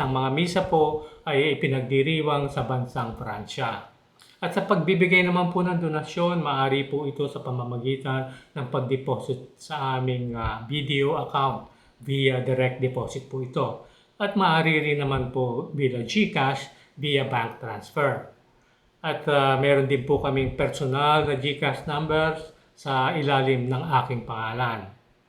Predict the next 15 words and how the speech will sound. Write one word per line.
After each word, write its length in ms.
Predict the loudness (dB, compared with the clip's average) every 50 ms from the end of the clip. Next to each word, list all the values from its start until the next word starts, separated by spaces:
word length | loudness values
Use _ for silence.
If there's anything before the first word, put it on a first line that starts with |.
| _ _ _ _ _ -20 _
At 160 | -6 -6 -2 2
para 240 | 4 4 4 4
sa 160 | 2 0 -2 0
mga 240 | 0 0 0 2
karagdagang 560 | 2 0 0 0 0 0 0 0 0 0 -2 -2
mga 240 | -2 -2 -2 -2
impormasyon, 920 | -2 -2 -2 -2 -2 -4 -6 -4 -2 0 0 2 0 0 -2 -6 -10 -10 -6 -4
maaari 400 | -2 0 2 2 2 2 2 2
niyo 160 | 0 0 -2
po 80 | -4
kaming, 480 | -4 -2 -2 -2 0 0 -2 -2 -2 -4
ah, 80 | -4 -2
marating 480 | 0 0 0 0 0 0 0 0 0
sa 160 | 0 -2 -4
pamamagitan 880 | -2 -2 0 0 0 0 0 0 0 0 0 -2 -2 -2 -4 -4 -6